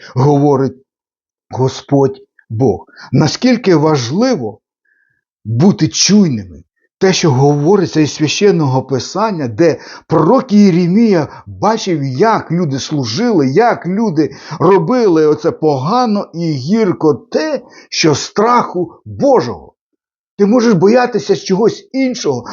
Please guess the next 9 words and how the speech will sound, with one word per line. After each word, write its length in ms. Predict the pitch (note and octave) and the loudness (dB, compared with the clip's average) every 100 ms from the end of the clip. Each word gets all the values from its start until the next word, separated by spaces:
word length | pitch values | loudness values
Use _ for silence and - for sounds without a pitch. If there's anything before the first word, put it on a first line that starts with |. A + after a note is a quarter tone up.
| - | -2
но 120 | E3+ | 2
Господь 440 | E3 F3+ - B3 F#3 | 4 2 0 -2 0
закликає, 680 | G3+ G3 F#3+ F3+ B3 A#3+ | 0 2 2 2 2 2
щоб 260 | A3 E3+ D3 | 0 -2 0
ми 120 | A3 | 0
боялись 600 | D#3+ F3+ E3+ G3+ F#3+ D#3+ | 2 2 4 4 4 2
грішить, 720 | C3+ E3+ D3+ - G#3+ F#3 - _ - - | -2 -8 -10 -4 -2 -2 -4 _ -20 -14
страху 720 | - - F3+ G#3 A3+ - G3 | -14 -4 0 2 0 -2 -2
мого. 720 | F#3+ G3 D#3 E3 F3+ B2+ - | 0 0 0 2 2 2 -2